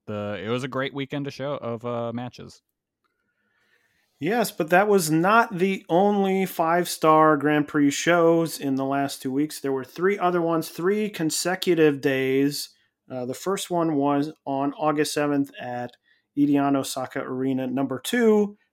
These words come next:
Speaker 2: in front of two hundred seventy-nine fans. Uh, Tam Nakano defeated Ruaka. Saki Kashima defeated Julia. Uh, Utami defeated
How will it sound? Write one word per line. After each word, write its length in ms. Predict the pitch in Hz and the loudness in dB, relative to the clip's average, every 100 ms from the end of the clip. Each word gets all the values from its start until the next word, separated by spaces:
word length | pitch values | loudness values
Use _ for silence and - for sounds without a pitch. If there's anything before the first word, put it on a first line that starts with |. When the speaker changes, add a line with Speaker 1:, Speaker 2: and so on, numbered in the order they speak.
| - | -12
Speaker 2:
in 160 | 131 | -12
front 200 | 120 135 | -8 -8
of 80 | 123 | -8
two 180 | - 156 | -6 -2
hundred 300 | 151 143 139 | 0 -2 -2
seventy-nine 640 | - 151 143 135 131 127 | -2 0 2 0 -2 -6
fans. 640 | 123 127 120 120 120 113 - _ _ _ - | -6 -8 -6 -6 -8 -10 -16 _ _ _ -18
Uh, 160 | 113 110 | -16 -14
Tam 300 | - 165 165 | -4 0 2
Nakano 480 | 156 143 - 135 135 | 2 0 0 -2 0
defeated 560 | 123 - 139 127 120 110 | -4 -6 -4 -4 -6 -8
Ruaka. 640 | 120 147 185 - 180 180 _ _ _ _ _ _ | -4 -4 -4 0 0 0 _ _ _ _ _ _
Saki 460 | - 160 151 151 139 | -4 0 2 0 -2
Kashima 580 | 151 147 - 147 143 | 0 0 0 0 0
defeated 680 | 127 127 - 139 131 120 107 | -2 -8 -2 0 0 -4 -10
Julia. 720 | - 139 247 160 123 139 226 - _ _ _ _ _ _ _ | -4 0 2 2 0 -2 -4 -6 _ _ _ _ _ _ _
Uh, 200 | 120 117 | -16 -12
Utami 500 | - 123 156 156 156 | -10 -6 0 2 2
defeated 460 | 147 - 139 135 | 2 0 -2 -2